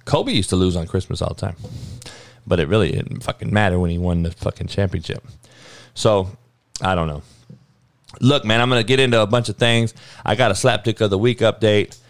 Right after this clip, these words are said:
and I'm gonna give, get back to that, um, Slap Dick of the Week segment.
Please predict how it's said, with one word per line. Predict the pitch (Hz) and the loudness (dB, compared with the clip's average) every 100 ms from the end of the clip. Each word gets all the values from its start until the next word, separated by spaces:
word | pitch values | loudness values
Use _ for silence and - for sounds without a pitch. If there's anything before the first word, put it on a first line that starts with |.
| _ _ | _ _
and | 98 98 92 92 | -2 2 2 2
I'm | 101 | 2
gonna | 92 | 2
give, | 87 95 85 - - | 0 -2 -2 -8 -6
get | 95 | -2
back | 80 95 - | 0 0 0
to | 92 | 2
that, | 95 92 85 - | 4 2 0 -4
um, | 90 90 82 78 80 - | -4 -2 -2 -4 -6 -12
Slap | - - 90 73 | -12 -4 -4 -2
Dick | 92 - | -6 -4
of | |
the | 82 | -4
Week | 85 95 - - | -2 -4 -6 -12
segment. | - - 92 87 90 87 | -18 -6 -4 -4 -4 -6